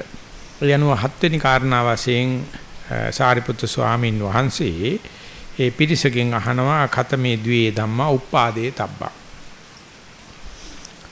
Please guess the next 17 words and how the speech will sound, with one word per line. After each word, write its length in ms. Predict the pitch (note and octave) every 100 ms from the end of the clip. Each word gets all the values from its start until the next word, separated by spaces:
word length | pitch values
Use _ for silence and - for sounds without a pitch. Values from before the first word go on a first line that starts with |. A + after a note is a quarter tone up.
| -
අ, 120 | - A#2 A2+ A2+ G#2+ G#2 - - -
ඇවැත්නි, 500 | B2 A#2+ - C3 C#3 F3
නැත්තම් 420 | C3 A2+ A#2 A2
ඒ, 320 | G#2+ G#2 A2 - - - - - - A2+ - - - - - - -
අ, 240 | A#2 A2
සම්බන්ධ 500 | - B2 A#2+ A#2 A2+
වෙන 200 | A2+ A2
මිත්‍රවරුන්ගෙන් 720 | A2+ A#2 C#3+ C3 B2+ A#2 G#2+
අහනවා, 540 | G#2 G2 C#3 A#2+ G2+ B2+ B3 - - - -
අ, 100 | A2+ A2+
භාවනාවක් 1120 | A2 A2 B2 C3+ C3 C3+ C3 C3 C3 A#2+ A#2 -
වශයෙන් 480 | A2 G2 B2+ B2 A#2
හෝ 380 | F2 C3 E3 F3+
නැත්තම් 360 | C3+ - A2+ A2
බ්‍රහ්මචර්යයක් 720 | A2 - A#2+ A2+ A2 A2 G#2
වශයෙන් 400 | A#2 G#2+ A2 G#2
හෝ 240 | - D3